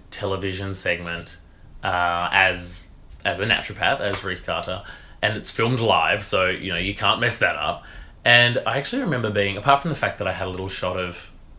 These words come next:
kava, a herbal medicine for, you know, like, anxiety <laughs> before I went out, I was actually, I, I think that I took it fairly well. And I thought, "How would people do this who hadn't had that experience being on camera already?" Um, so definitely, you know, modelling gave, gave me that.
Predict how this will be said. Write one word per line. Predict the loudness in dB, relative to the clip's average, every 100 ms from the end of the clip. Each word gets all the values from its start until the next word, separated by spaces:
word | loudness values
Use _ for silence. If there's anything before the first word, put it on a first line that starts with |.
| -14
kava, | -4 0 0 0 0
a |
herbal | -2 -4 -4
medicine | -4 -4 -6 -6
for, | -4 -4
you | -2 -4
know, | -2
like, | 0 0
anxiety | 0 2 2 2
<laughs> | 4
before | 6
I | 8
went | 6 4
out, | 2 -4 0
I | 4
was | 6
actually, | 4 2 0 0 0
I, | 2
I | 2
think | 2 0
that | 4
I | 4
took | 4 0 0
it | 0 -2 -6 -8 0
fairly | 4 4 4
well. | 6 6 6 4
And | 2
I |
thought, | 4 4 2 0 -2
"How | 2 4
would | 2
people | 0 0 0
do | 0 0
this | 0 -2
who | 0
hadn't | 0 0
had | 0 0 2
that | 0
experience | -2 -4 -4 -4 -8 -12
being | -12 -4 -2 -2
on | -2
camera | -2 -2 -2 -4
already?" | -4 -4 -6 -8 -14 -16 0
Um, | 4 6 6 2 -2 -8 -8
so | 2 4
definitely, | 8 6 6 4 4 2
you | 0
know, | -2
modelling | -2 0 0 0
gave, | 0 0 -2 -6 -10 -2
gave | 0 0
me | -4
that. | 2 4 2